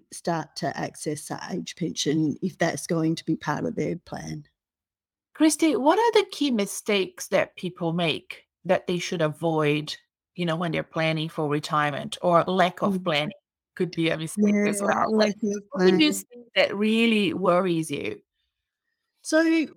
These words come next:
Speaker 1: basically, when someone retires,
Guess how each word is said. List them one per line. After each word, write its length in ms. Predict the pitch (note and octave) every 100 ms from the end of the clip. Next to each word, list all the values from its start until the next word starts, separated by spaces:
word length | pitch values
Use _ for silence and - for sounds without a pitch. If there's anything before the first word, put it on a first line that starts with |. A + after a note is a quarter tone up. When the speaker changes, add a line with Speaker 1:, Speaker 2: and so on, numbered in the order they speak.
| F3+ -
Speaker 1:
basically, 800 | D4 F4 D#4+ G#4 F#4+ - E4
when 260 | C4+ D#4+ D#4
someone 520 | - D#4 D4+ E4+ D#4+
retires, 1000 | D4+ C#4+ - G3 F#3+ G3+ G3 F3+ F3+ F3